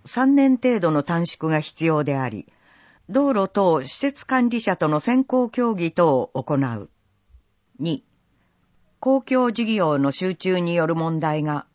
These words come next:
八号線事業化に与える影響は。区長。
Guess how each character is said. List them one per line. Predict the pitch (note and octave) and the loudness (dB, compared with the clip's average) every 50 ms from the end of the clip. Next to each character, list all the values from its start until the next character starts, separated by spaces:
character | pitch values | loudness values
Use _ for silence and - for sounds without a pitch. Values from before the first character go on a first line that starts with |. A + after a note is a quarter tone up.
| _ | _
八 | - - - F#3+ - C4 | -12 -10 -10 -6 -6 -4
号 | A#3+ C4 C4+ C4 | -2 0 0 0
線 | B3 - B3+ B3 A#3 A3+ G#3+ F#3+ | 0 0 0 0 2 0 0 -2
事 | G3+ G#3+ | -6 -4
業 | G3+ A3 G#3+ G#3+ | -2 -2 -2 -2
化 | G3+ - G3+ G3+ | -4 -4 -4 -2
に | G3+ G3 | -2 -2
与 | F3 E3 - F#3 F3 F3 | -4 -4 -2 -2 -2 -2
え | F3 | -2
る | E3 E3 | -2 -2
影 | D#3+ D#3 D3+ | -2 -4 -4
響 | C3+ - D3+ C#3+ C3+ C3 | -6 -6 -4 -4 -4 -4
は。 | B2 A#2+ - - _ _ _ _ _ _ _ _ _ _ _ _ _ _ _ _ _ | -4 -6 -8 -10 _ _ _ _ _ _ _ _ _ _ _ _ _ _ _ _ _
区 | - - | -20 -12
長。 | - - F3 B2 F2 - - | -4 -2 -2 -2 -2 -6 -12